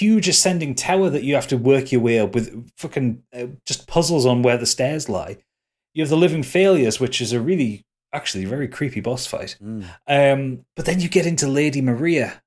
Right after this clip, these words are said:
Speaker 1: Oh, that fight is incredible.
Speaker 2: I
Speaker 1: It's
Speaker 2: argue
Speaker 1: almost
Speaker 2: with
Speaker 1: like
Speaker 2: that.
Speaker 1: an, it's almost like an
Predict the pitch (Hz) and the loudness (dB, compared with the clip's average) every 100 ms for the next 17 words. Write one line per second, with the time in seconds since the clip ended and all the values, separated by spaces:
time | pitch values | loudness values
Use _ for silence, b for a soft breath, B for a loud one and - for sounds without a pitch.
0 | _ _ _ - 208 220 127 - - - | _ _ _ 0 4 4 4 -2 -8 0
1 | 156 165 127 113 98 - 156 175 131 98 | 2 2 0 -2 -6 -4 -2 0 -2 -4
2 | 104 120 127 123 220 220 - 120 110 110 | -4 0 4 6 6 6 4 4 4 0
3 | - _ _ _ _ _ 151 143 208 220 | -8 _ _ _ _ _ 0 4 4 4
4 | 170 135 | 2 0